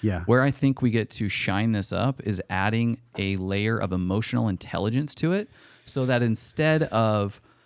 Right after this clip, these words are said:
Speaker 2: responding to the shitstorm with insults that you know will hurt them more than,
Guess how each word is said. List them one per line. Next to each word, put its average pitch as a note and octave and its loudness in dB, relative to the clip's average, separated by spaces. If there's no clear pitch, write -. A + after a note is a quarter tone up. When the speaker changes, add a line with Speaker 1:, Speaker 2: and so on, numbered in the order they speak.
Speaker 2:
responding B2 2
to A2 0
the F#2+ 0
shitstorm G#2+ 0
with A#2+ 2
insults D3 2
that C3 0
you B2+ 4
know A2+ 4
will A#2+ 4
hurt - -2
them E3 2
more A2+ 4
than, G#2+ 0